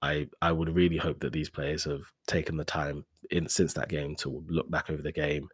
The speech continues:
have a look at themselves, have a word with themselves, and remind themselves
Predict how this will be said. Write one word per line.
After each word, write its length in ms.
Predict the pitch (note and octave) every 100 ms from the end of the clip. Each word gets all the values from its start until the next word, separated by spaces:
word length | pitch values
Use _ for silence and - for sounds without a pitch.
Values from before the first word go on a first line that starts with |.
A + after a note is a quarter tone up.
| - - -
have 180 | - F#2
a 40 | E2+
look 140 | E2
at 80 | -
themselves, 400 | D#2 - D2+ D2
have 160 | E2+
a 40 | D2+
word 200 | D#2 D2+
with 120 | D2+
themselves, 420 | D3 - D3 -
and 100 | D#2
remind 400 | D3 D#3+ D#3 D#3
themselves 640 | D3+ - D#2+ C#2 C#2+ -